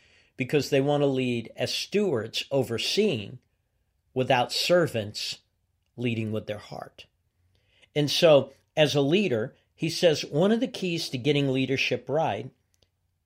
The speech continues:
is to love people, just to care about them. Now, I think we all need to do an inventory. And I think maybe that's gonna involve just a few minutes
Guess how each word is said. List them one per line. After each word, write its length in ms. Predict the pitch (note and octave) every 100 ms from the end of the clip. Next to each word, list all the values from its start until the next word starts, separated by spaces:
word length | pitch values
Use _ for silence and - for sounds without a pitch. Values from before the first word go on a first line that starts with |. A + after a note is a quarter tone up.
| _
is 140 | C3+ -
to 80 | D#3+
love 260 | D3 D3+
people, 360 | D3+ G3+ - - _ _ _ _ _ _ _
just 480 | G#2+ C3+ D3 - -
to 80 | F#3
care 580 | F3+ - A2+ G#2+ A2+ A2+ _
about 400 | - G#2+ G#2+ -
them. 120 | - - _ _ _ _ _ _ _ _ _ - -
Now, 300 | E3 D#3+ C#3+ _ _ _ _ _ _ _ _ _ _ _ _ _ _
I 80 | C#3
think 280 | C#3+ G#3 G#3+
we 120 | F3
all 180 | D3 D3
need 220 | C#3+ B2
to 80 | A#2+
do 180 | B2 A#2+
an 100 | A2+
inventory. 680 | A2 G#2+ G#2 G#2+ G2 - _ _ _ _ _ _ -
And 100 | B2+
I 60 |
think 260 | C3+ E3 E3
maybe 320 | C3+ C#3+ F#3+
that's 340 | D3 B2+ D3 -
gonna 180 | D3
involve 420 | D#3+ B2 A2+ C3+ -
just 300 | C3 - - _ _
a 60 | C3
few 240 | - D#3
minutes 540 | D#3+ A#2 C#3+ - -